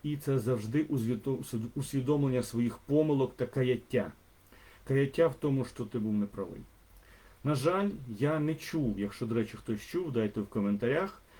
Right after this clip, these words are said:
під цим відео посилання. Я не чув каяття від Володимира Зеленського,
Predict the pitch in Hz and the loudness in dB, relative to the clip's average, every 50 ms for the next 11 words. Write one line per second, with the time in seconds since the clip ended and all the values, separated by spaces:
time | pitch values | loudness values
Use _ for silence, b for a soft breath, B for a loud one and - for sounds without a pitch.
0 | B B B B B - - - - 143 127 120 120 139 123 113 120 110 107 101 | B B B B B -10 -6 -2 0 0 2 2 0 -2 0 2 2 2 2 0
1 | - 113 107 - - 117 123 143 160 180 175 170 165 147 143 143 - b b b | -2 -6 -6 -4 -2 0 2 4 4 2 2 0 -2 -2 -4 -6 -10 b b b
2 | b b b 135 156 143 - - 151 131 - - 135 123 120 120 117 107 - 139 | b b b -2 0 -2 -2 -2 -4 -2 0 2 2 4 4 2 2 0 0 0
3 | 139 143 139 120 113 110 101 104 107 107 101 104 104 101 98 101 95 101 104 98 | 0 2 2 0 0 -2 0 0 0 2 2 2 0 0 0 -2 -2 -2 -2 -2
4 | 87 80 78 - - - - | -2 -4 -8 -16 -18 -18 -18